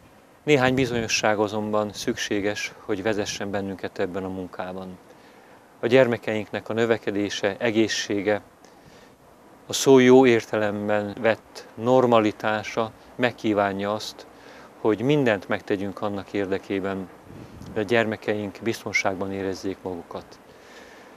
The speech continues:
Talán változni fognak az iskolai rendszabályok, talán változni fog az oktatásban sok minden, de pontosan tudjuk, hogy a gyermekeink értelmi, lelki, szellemi, testi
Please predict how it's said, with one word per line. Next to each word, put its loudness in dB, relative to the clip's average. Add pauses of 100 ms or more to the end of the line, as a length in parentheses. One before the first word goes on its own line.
Talán 6
változni 6
fognak -2
az -2
iskolai 0
rendszabályok, 0 (120)
talán 0
változni 2
fog 2 (460)
az 0
oktatásban -4
sok -2
minden, -2 (640)
de 2
pontosan 0
tudjuk, -2
hogy -2 (480)
a -6
gyermekeink 0
értelmi, 0 (200)
lelki, 2
szellemi, 2
testi 0